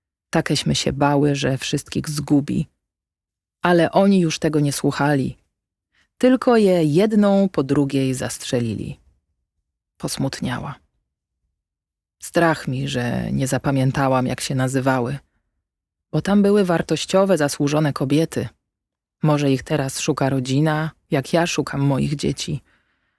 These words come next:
A ja nie mogę sobie przypomnieć, kto to był. Widzi pani, widzi pani, nawet Niemiec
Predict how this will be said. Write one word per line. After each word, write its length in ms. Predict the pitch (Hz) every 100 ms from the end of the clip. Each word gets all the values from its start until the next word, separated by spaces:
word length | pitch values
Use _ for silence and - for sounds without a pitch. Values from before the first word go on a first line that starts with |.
| -
A 100 | 160
ja 100 | 175
nie 140 | 190
mogę 220 | 220 220
sobie 240 | 202 190 185
przypomnieć, 640 | - 180 196 196 180 -
kto 300 | - - -
to 140 | 233
był. 320 | 196 202 180 160 _ _ _ _ _ _ _ _
Widzi 300 | 170 175 170
pani, 440 | 170 170 165 165 - _
widzi 340 | 202 233 220 208
pani, 340 | 185 170 175 - - - _
nawet 360 | 202 226 196 -
Niemiec 720 | 165 190 190 160 139 - -